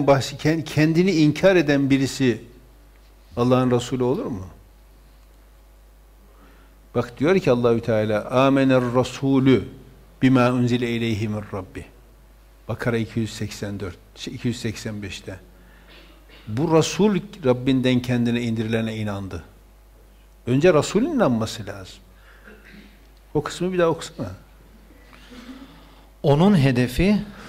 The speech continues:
Speaker 2: öncelikle bütün insanları rahmet ve şefkatle kucaklayıp, ümmeti arasında da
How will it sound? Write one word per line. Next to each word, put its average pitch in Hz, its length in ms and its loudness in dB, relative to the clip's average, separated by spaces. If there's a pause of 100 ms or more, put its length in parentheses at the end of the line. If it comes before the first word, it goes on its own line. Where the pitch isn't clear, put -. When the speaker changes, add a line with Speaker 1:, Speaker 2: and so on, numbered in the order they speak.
(160)
Speaker 2:
öncelikle 139 760 2
bütün 180 240 2
insanları 131 920 2
rahmet 127 440 0
ve 123 100 0
şefkatle 160 640 -2
kucaklayıp, 120 720 -2 (920)
ümmeti 147 440 4
arasında 139 560 2
da 127 280 0